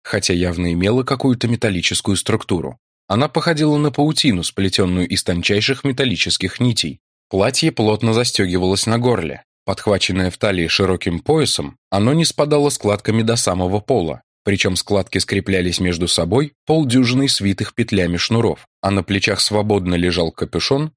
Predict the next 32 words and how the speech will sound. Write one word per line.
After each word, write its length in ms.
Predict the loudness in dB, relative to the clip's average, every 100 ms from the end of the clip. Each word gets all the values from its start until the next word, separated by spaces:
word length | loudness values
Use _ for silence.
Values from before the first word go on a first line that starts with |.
| _
напоминающий 840 | -2 0 0 2 2 0 2 2 2
монашеский 640 | 2 0 -2 -4 -2 -4
куколь. 420 | 0 -2 -2 -8 -10 _ -6
Родор 400 | 0 0 2 2
набросил 540 | 2 2 2 2 2
мне 260 | 2 2 2
его 200 | 2 0
на 100 | 0
голову 380 | 0 0 -2 -2
так, 320 | -2 -2 -8 _
что 220 | -6 -4
капюшон 500 | -2 -2 -2 0 0
полностью 540 | 0 0 2 0 0 0
закрыл 400 | 0 0 0 2
мое 280 | 2 2 2
лицо. 440 | 0 0 -2 -4 _ -6
Но 160 | -2 0
ткань 260 | 0 -2
была 260 | 0 0 0
такая 320 | -2 -2 -2
прозрачная, 800 | -2 -4 0 0 0 -2 -4 -8 -12
что 200 | -2 2
я 120 | 2
мог 220 | 0 0
все 200 | 0 0
видеть 280 | 0 -2 -4
сквозь 380 | -4 -2 -2 0
нее, 340 | 0 0 -2 -6 _
хотя 320 | -4 -4 0
и 120 | 0 0
несколько 420 | -2 -2 -4 -2
расплывчато. 760 | -2 0 -2 -2 -4 -6 -12